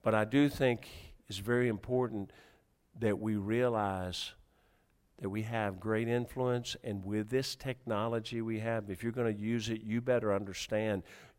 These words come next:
you have great influence.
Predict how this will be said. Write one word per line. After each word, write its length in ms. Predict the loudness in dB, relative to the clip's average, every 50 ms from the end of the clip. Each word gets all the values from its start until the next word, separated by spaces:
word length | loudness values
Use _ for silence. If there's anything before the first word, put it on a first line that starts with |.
| _ -8
you 580 | -2 2 4 4 4 4 4 2 0 -2 -6 -10 -18 _ _ _
have 520 | -16 -6 -2 0 0 2 2 0 0 -2 -6 -12 _ _ _ _ _
great 420 | -8 -6 -4 -2 -2 -2 -4 -6 -10 -16 _ _ _ _ _ -10
influence. 920 | -8 -8 -8 -8 -10 -12 -10 -10 -10 -12 -14 -18 -20 -16 -14 -14 -14 -16